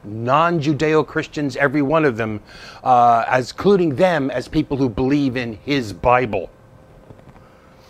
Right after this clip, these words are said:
Thing is, unhappily for Donahue and the rest of his ilk,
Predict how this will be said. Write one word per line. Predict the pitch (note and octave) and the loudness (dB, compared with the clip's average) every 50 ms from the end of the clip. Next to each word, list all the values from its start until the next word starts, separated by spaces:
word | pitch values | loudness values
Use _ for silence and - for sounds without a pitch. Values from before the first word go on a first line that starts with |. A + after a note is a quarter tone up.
| - - - - - _ _ _ _ _ _ - - - - - - - - - - - - - - - - - - | -20 -20 -20 -20 -20 _ _ _ _ _ _ -20 -20 -20 -20 -20 -20 -20 -20 -20 -20 -20 -20 -20 -20 -20 -20 -10 0
Thing | - D4 D4+ D4+ | 6 8 8 10
is, | D4 A#3+ A3 A3 - | 10 8 6 4 4
unhappily | F3+ F#3+ G3+ E3 F#3 A#3+ B3 - - E3+ G3 A3+ B3 | 4 2 4 4 4 4 4 4 4 4 4 4 2
for | - - E3 | 0 0 0
Donahue | A#2+ E3+ D#3+ D#3+ E3+ D3+ - D#3+ E3 | 2 4 4 4 2 2 2 2 2
and | E3 D#3 | 2 2
the | D3 C3+ | 2 4
rest | B2+ C3+ B2 - - | 4 4 2 2 -2
of | B2 | -2
his | A2 A#2 - - | -2 -2 -2 4
ilk, | - C3 G3 C#4 - - | 8 8 8 8 6 -2